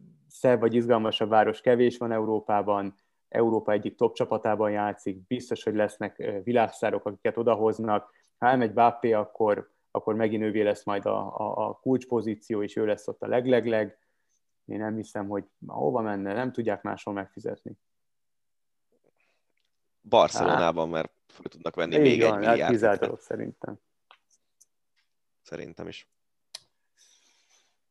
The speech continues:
Speaker 1: Akkor. Hú, sokat, ö,
Speaker 2: Még egy Eden Hazard.
Speaker 1: Igen, az érdekes
Speaker 2: Arról viszont
Speaker 1: volt.
Speaker 2: szívesen.
Speaker 1: A, a, igen, a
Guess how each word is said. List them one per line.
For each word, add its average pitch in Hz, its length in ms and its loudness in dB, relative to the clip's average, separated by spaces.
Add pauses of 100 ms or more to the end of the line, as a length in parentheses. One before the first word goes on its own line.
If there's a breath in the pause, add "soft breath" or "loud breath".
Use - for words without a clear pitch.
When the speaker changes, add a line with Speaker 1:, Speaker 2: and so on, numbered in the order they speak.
(140)
Speaker 1:
Akkor. 143 1200 -2 (1600 loud breath)
Hú, 135 140 -12
sokat, - 420 -12
ö, 113 140 -8 (300)
Speaker 2:
Még 87 200 -8
egy 98 140 -2
Eden 98 360 2
Hazard. 87 520 6 (220)
Speaker 1:
Igen, 269 260 -2
az 160 140 4
érdekes 160 400 6
Speaker 2:
Arról 127 180 8
viszont 117 200 2
Speaker 1:
volt. 123 140 4
Speaker 2:
szívesen. 147 360 -4
Speaker 1:
A, 139 240 -2
a, 156 80 -8
igen, 139 300 0
a 123 640 -6